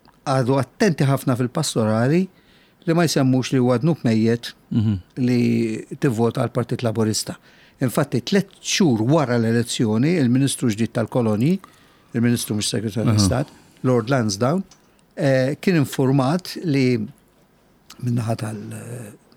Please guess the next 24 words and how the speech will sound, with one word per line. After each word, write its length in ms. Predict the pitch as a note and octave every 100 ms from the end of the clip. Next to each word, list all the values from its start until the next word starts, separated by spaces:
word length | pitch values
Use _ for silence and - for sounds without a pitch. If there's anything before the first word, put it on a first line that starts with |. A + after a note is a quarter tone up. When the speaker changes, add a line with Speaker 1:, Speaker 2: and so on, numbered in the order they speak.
| -
Speaker 1:
uffiċjali 580 | - B2 - B2 A#2 A2
voldi 240 | B2 A#2
tal-Gvernatura 720 | C#3+ A#2 C#3 C#3 C3 A#2+ A#2
u 60 | C3
Malta, 340 | C#3 C3 F#3 - - - - - _ -
eh, 160 | E3+ -
li 400 | D3 C#3+ C#3+ G3+ - G3+ F3
kienu 240 | F#3 D3 C3
beżaw 520 | F3 C#3 B2 C#3+ G3
li 260 | E3+ C#3 D3
l-Isqof 380 | G3 F#3+ - -
ta' 120 | D3+ C#3+
Malta 520 | C#3 C3 D#3+ E3+ F3+ - _ _ _ _ _ _ _ - -
kellu 280 | D#3 D3 D3+
mnejju 420 | F3+ D#3 C#3 A#2+ C#3
azzjoni 640 | C3+ - C#3+ B2+ B2+ D3+ D#3 -
li 160 | E3+ C#3
jagħmilha 420 | C#3 E3 D3+ C#3 - _ _ _ _ _ _ F3 - -
diffiċli 540 | F#3+ - G3 - C3
jew 160 | C3+ D#3+ -
impossibbli 800 | A3 - D#3 - E3+ C#3+ F3+ G#3 - - _
biex 140 | F3 D3
isib-, 360 | A#2+ D3 C3+ - -
isiru 560 | D3 - A#2+ A#2 B2